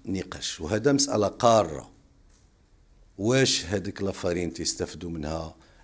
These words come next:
غير ذوي الدخول المحدودة أو لا؟ لا، هذا نقاش آخر.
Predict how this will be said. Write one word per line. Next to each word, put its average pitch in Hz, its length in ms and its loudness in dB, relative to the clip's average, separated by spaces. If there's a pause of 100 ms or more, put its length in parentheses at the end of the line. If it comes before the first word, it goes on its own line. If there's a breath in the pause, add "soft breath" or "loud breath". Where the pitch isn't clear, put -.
غير 95 220 0
ذوي 90 300 0
الدخول 80 520 -8
المحدودة 80 720 -10 (120)
أو 69 80 -10
لا؟ 69 120 -10
لا، 98 120 -6
هذا 127 240 -4
نقاش - 460 -8
آخر. - 300 -10